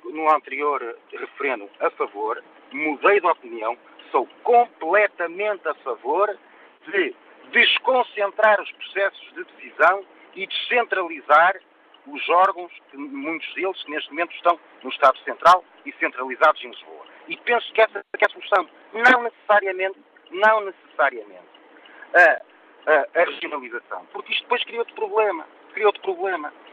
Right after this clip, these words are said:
que é, que é partidos de caráter regional que possam ser criados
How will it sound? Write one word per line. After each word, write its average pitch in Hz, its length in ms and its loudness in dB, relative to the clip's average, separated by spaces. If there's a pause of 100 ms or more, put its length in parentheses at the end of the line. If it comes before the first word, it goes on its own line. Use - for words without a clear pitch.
(100)
que 185 200 4
é, 139 160 6 (640)
que 143 160 -2
é 110 180 -2 (560)
partidos 247 760 2
de 240 100 -8
caráter 185 560 4
regional 143 880 -4 (1800)
que - 100 0
possam 247 540 6 (600)
ser - 160 2
criados 131 520 2